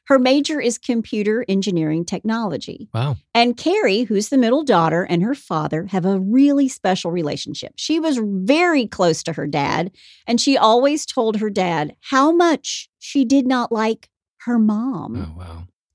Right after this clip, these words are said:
Speaker 1: And her father was definitely alienating her mother. He always talked bad about Michelle to Carrie, and Carrie frankly didn't like her mother, and she was really vocal about it
Speaker 2: Hmm.
Speaker 1: to lots of people.
Speaker 2: That's too bad.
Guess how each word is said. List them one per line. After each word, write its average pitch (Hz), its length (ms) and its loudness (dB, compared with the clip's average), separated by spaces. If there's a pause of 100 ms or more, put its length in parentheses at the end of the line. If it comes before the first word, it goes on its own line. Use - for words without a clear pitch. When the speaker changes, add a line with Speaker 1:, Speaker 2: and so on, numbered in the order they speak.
(300)
Speaker 1:
And 262 180 4
her 277 180 4
father 302 420 -2
was 311 200 2
definitely 226 920 0 (300)
alienating 165 800 0
her 147 160 -6
mother. 156 360 -4 (300)
He 254 140 2
always 277 480 4
talked 302 340 -4
bad 269 240 2
about 262 260 2
Michelle 180 340 -2
to 180 100 -10
Carrie, 151 440 -6 (280)
and 175 120 -2
Carrie 277 400 2
frankly 339 640 -2
didn't 269 280 0
like 254 240 0
her 247 80 0
mother, 240 320 2
and 220 180 -2
she 226 160 -4
was 208 220 0
really 202 340 0
vocal 156 400 -2
about - 300 -8
it - 100 -14
Speaker 2:
Hmm. 101 120 -2 (440)
Speaker 1:
to 262 140 2
lots 233 400 2
of 208 160 -4
people. - 520 -8
Speaker 2:
That's 113 220 -6
too 110 140 -8
bad. 92 300 -14